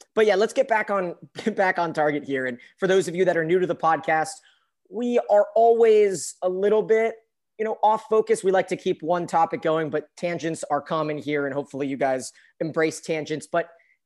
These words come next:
go ahead and follow us on Twitter at by order of peaky. You can email us at B O O T peaky blinders at gmail dot com.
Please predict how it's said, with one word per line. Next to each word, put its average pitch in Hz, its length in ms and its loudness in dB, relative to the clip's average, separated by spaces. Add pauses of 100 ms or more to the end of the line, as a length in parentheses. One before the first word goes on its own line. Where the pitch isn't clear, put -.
go 190 80 4
ahead 190 160 2
and 165 120 -6
follow 165 340 2
us 160 280 -4
on 147 220 -6
Twitter 165 500 0
at 131 200 -8
by 151 220 2
order 151 380 2
of 127 220 -4
peaky. 180 520 -4 (460)
You 147 80 -12
can 156 100 2
email 170 260 2
us 165 140 2
at 139 140 -4
B 160 200 0
O 151 160 4
O 147 180 0
T 151 220 -6
peaky 147 260 -6
blinders 139 500 -4
at 131 120 -8
gmail 147 400 -2
dot 127 200 -6
com. 156 320 -4